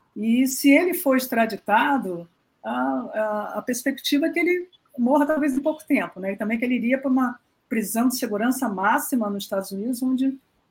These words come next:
realmente, é, existem maus tratos mesmo, né, aos, aos prisioneiros, né? E o que me chama muita atenção nesse caso, assim, é,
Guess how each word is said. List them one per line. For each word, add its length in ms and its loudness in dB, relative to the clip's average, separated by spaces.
realmente, 520 -2
é, 840 -6
existem 480 -6
maus 360 0
tratos 500 2
mesmo, 400 -6
né, 240 -4
aos, 340 -4
aos 260 -4
prisioneiros, 760 -2
né? 220 -12
E 80 2
o 60 2
que 120 8
me 80 8
chama 300 8
muita 240 4
atenção 760 0
nesse 280 -8
caso, 600 -2
assim, 400 -4
é, 220 -2